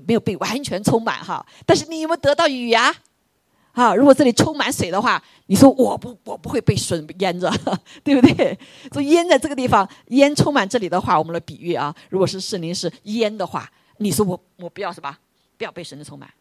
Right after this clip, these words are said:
这是什么可能啊？那只有一个你拒绝呗，对不对？淹来了，哼，不闻，就是不闻，<laughs> 对不对？<laughs> 然后水充满了怎么样？啊，你说逃出去吧，对吗？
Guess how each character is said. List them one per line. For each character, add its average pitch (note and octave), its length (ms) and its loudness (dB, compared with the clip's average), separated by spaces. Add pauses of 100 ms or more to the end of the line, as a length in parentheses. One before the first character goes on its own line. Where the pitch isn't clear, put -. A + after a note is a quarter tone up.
这 - 100 -16
是 F#3+ 40 -12
什 G3 80 -12
么 F3+ 80 -14
可 D3+ 160 -16
能 G#2 100 -20
啊？ B2 160 -20 (400)
那 - 80 -20
只 G#3 140 -14
有 A3+ 100 -6 (240)
一 G3 60 -20
个 A#3+ 100 -12
你 A3 140 -16
拒 B3+ 200 -10
绝 C3+ 220 -8
呗， G#3 220 -6 (640)
对 D#4 100 -8
不 D#4 60 -4
对？ D4 260 2 (120)
淹 F4 220 0
来 B3+ 200 2
了， B3 140 2
哼， D#4 180 -18 (1040)
不 D#4+ 100 -6
闻， C4 280 -4
就 E4+ 80 -8
是 C#4+ 80 -10
不 A#3+ 120 -14
闻， D#3+ 220 -14 (320)
<laughs> - 400 -20
对 C#4+ 80 0
不 C4+ 60 0
对？ A#3 640 4 (520)
<laughs> - 120 -20
然 - 100 4
后 E4+ 60 4
水 C#4 160 -6
充 D#4+ 180 0
满 D#4+ 120 2
了 A#3+ 80 -2
怎 A3+ 100 -6
么 G#3+ 60 -6
样？ G#3+ 180 -2 (380)
啊， B3+ 100 -4
你 A#3 100 -4
说 - 120 -10
逃 F#3 200 -4
出 G#3+ 140 -14
去 - 140 -14
吧， D#3 200 -10 (360)
对 C4+ 100 -2
吗？ F#3 240 -6